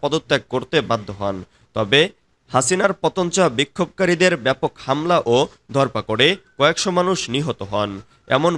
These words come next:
পরিস্থিতিতে দেশের সব পোশাক কারখানা অনির্দিষ্টকালের জন্য বন্ধ ঘোষণা করে দেওয়া হয়। বাংলাদেশের পোশাক উৎপাদন ও রপ্তানিকারক অ্যাসোসিয়েশনের তথ্য অনুযায়ী, পণ্য রপ্তানি করে বাংলাদেশ যে পরিমাণ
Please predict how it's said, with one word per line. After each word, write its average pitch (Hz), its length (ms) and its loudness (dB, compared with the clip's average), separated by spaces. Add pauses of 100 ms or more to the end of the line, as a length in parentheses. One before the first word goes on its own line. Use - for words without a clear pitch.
পরিস্থিতিতে 113 600 -4 (340)
দেশের 160 320 0
সব 196 300 0
পোশাক 143 360 0
কারখানা 110 460 -2 (280)
অনির্দিষ্টকালের 139 880 -2
জন্য 110 220 -2 (400)
বন্ধ 143 260 -2 (100)
ঘোষণা 156 380 -2
করে 110 240 -6
দেওয়া 101 280 -4
হয়। 101 240 -2 (480)
বাংলাদেশের 180 580 2
পোশাক 160 440 0
উৎপাদন 170 500 0
ও 110 120 0 (320)
রপ্তানিকারক 185 640 2 (100)
অ্যাসোসিয়েশনের 170 800 0 (100)
তথ্য 123 220 -6
অনুযায়ী, 101 380 0 (300)
পণ্য 147 240 0
রপ্তানি 127 460 -2
করে 113 240 0 (300)
বাংলাদেশ 107 480 -2 (240)
যে 139 200 2
পরিমাণ 185 360 2